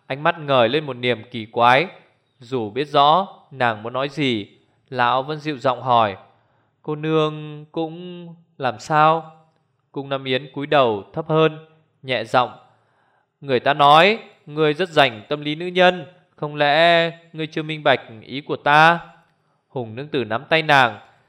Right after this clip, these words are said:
"Sở Lưu Hương khẩn cấp, can thiệp chăng? Ngăn trở chăng? Tiếc rẻ cho cung Nam Yến chăng?" Bỗng Hùng nương tử buông tay nàng,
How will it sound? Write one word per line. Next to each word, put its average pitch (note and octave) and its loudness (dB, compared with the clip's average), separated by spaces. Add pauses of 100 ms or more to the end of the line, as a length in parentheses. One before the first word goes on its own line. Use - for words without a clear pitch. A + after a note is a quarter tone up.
(160)
"Sở B2 2
Lưu C3+ -2
Hương E3 -4
khẩn C3+ -4
cấp, F#3 4 (420)
can C#3 0
thiệp A#2+ -4
chăng? D#3 2 (420)
Ngăn E3 2
trở A#2 0
chăng? E3+ 2 (460)
Tiếc D#3 -4
rẻ A#2+ 2 (240)
cho C#3 0
cung C#3+ -10
Nam C#3 -4
Yến C3+ -6
chăng?" D#3 0 (580)
Bỗng C3+ 0
Hùng C3+ -6
nương D3 -10
tử C3 -2
buông D#3+ -6
tay E3 0
nàng, C3 4